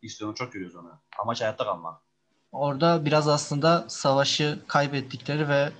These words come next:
Speaker 2: çok da bir şey yapmak
Speaker 1: Aynen.
Speaker 2: istemediklerini görüyoruz.
Speaker 1: O grup, o grup kaçmış gitmiş. Ninja'nın olduğu grup kaçmış gitmiş şeyden.
Speaker 2: Yani
Speaker 1: O
Speaker 2: şimdi
Speaker 1: Katan
Speaker 2: ben
Speaker 1: gibi ekip de var. Onlar da amacı aslında tekrar Mandalor'u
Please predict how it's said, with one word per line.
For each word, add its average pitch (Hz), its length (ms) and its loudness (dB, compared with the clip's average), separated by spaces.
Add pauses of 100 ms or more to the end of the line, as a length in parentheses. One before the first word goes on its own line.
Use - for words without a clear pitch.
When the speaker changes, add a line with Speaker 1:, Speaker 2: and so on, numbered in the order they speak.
(180)
Speaker 2:
çok - 260 -2
da 139 100 2
bir 139 60 -4
şey 143 200 0
yapmak 135 240 0
Speaker 1:
Aynen. 101 120 -2
Speaker 2:
istemediklerini 127 680 -2
görüyoruz. 123 520 -6 (480)
Speaker 1:
O 120 120 -8
grup, 135 280 -2
o 135 60 -6
grup 123 220 -4
kaçmış 131 380 2
gitmiş. 117 440 -8
Ninja'nın 101 580 -6 (100)
olduğu 95 300 -14
grup 110 360 -20
kaçmış 117 320 -14
gitmiş 107 220 -14
şeyden. 85 340 -14 (1040)
Speaker 2:
Yani 131 160 4
Speaker 1:
O - 20 4
Speaker 2:
şimdi 160 200 8
Speaker 1:
Katan 175 180 8
Speaker 2:
ben 113 60 -2
Speaker 1:
gibi 117 240 -4 (1120)
ekip - 240 -10
de 101 100 -2
var. 131 140 6
Onlar 123 440 2
da 143 240 2 (160)
amacı 127 360 6
aslında 123 500 2
tekrar 131 280 -6
Mandalor'u 113 720 -4